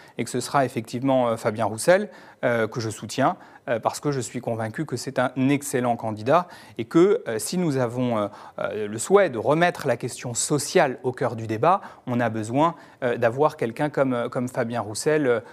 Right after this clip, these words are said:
candidat, euh, à l'élection, euh, présidentielle. Moi, je vous le dis, je ne pense pas, et c'est ce que j'ai dit d'ailleurs, euh, à cette réunion, euh, des, des, des forces de gauche, je ne pense pas que le principal problème de la gauche, ce soit sa division.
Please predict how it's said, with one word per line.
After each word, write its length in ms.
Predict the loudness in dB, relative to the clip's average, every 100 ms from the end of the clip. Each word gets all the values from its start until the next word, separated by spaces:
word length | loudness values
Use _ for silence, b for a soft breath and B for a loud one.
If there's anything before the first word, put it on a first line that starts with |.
| B
candidat, 580 | 0 0 4 6 6 4
euh, 120 | 2
à 100 | 0
l'élection, 560 | -2 -2 -6 -4 0 0
euh, 40 |
présidentielle. 720 | -2 -4 -2 -2 -4 -4 -2
Moi, 160 | 2 2
je 80 |
vous 100 | 0
le 60 | -4
dis, 180 | 0 0
je 80 | 0
ne 100 | 2
pense 300 | 2 2 4
pas, 260 | 4 4
et 60 | 0
c'est 140 | -10
ce 80 | -8
que 80 | -4
j'ai 160 | -4
dit 160 | -2 0
d'ailleurs, 340 | 0 0 -2 -4 B B B
euh, 120 | 0 0
à 100 | 0
cette 240 | -4 -4
réunion, 680 | -2 -2 -2 -2 -2 0 -2
euh, 260 | -2 -4 -6
des, 160 | -8
des, 140 | -10 -10
des 260 | -10 -8
forces 300 | -4 -4 -2
de 80 | 0
gauche, 260 | 4 4 0 B B
je 100 | 0
ne 80 | 4
pense 300 | 4 4 4
pas 160 | 2
que 60 | 2
le 60 | -4
principal 460 | -8 -8 0 0
problème 300 | 2 0 2
de 80 | 0
la 120 | 0
gauche, 180 | 0 -4
ce 80 | -6
soit 160 | -6 -4
sa 120 | -4
division. 440 | -6 -8 -8 -10